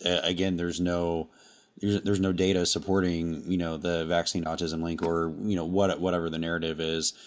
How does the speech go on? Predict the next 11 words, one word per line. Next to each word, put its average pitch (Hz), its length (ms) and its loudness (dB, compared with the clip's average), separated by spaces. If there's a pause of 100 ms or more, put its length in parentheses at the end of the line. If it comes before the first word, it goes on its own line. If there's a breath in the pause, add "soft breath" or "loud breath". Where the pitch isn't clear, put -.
(220 loud breath)
that, 87 240 -2
that 82 180 -2
they're 80 120 -4
sharing 80 320 -2
there, 80 200 -2
or 82 580 0
that 80 260 -2
G 82 160 -2
M 80 100 -2
Os 78 380 -4
aren't 85 320 0